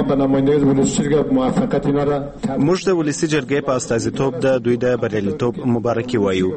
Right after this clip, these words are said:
Speaker 2: هیله لرو، لکه څنګه چې دوی له ولسي جرګې سره ژمنه وکړه، له خدای څخه غواړم چې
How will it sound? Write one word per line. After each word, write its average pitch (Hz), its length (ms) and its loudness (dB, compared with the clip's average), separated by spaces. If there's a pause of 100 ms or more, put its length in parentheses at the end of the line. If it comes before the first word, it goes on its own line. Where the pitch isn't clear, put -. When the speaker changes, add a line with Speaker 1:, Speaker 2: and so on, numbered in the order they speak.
(200)
Speaker 2:
هیله 131 240 2
لرو، 131 280 0
لکه 107 140 -6
څنګه 123 320 -2
چې - 140 -4
دوی 131 200 0
له - 20 2
ولسي 110 400 -2
جرګې 117 240 -2
سره 117 300 -2 (260)
ژمنه 123 320 0
وکړه، 160 260 -2 (300)
له 131 260 0
خدای 143 180 0
څخه 131 260 -4
غواړم 131 260 0
چې - 120 -2